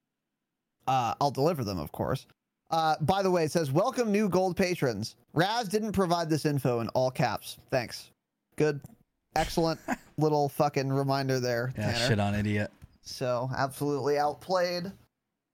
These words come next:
Speaker 1: So, uh, oh yeah, Tanner, why don't you do this, uh, this little, where's my
Speaker 2: A little.
Speaker 1: fucking cursor? Yeah, that
Speaker 2: Okay.
Speaker 1: little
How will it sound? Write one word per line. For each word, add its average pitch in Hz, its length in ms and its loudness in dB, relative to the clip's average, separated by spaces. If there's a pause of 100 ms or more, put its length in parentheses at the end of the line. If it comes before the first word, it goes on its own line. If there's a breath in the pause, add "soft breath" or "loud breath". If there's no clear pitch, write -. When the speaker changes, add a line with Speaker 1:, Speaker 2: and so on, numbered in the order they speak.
(260)
Speaker 1:
So, 185 720 2
uh, 180 460 0 (180)
oh 349 180 2
yeah, 339 260 -2 (160)
Tanner, 262 240 0
why 269 120 2
don't 294 100 -4
you 262 60 -2
do 254 140 -2
this, 233 240 0
uh, 170 500 2
this 156 220 -4
little, 151 460 0 (1400)
where's 139 180 -4
my 139 100 0
Speaker 2:
A - 20 4
little. 104 200 2
Speaker 1:
fucking 196 280 -4
cursor? 370 1120 6 (340)
Yeah, 120 140 0
that 117 120 4
Speaker 2:
Okay. 147 180 8
Speaker 1:
little 104 100 8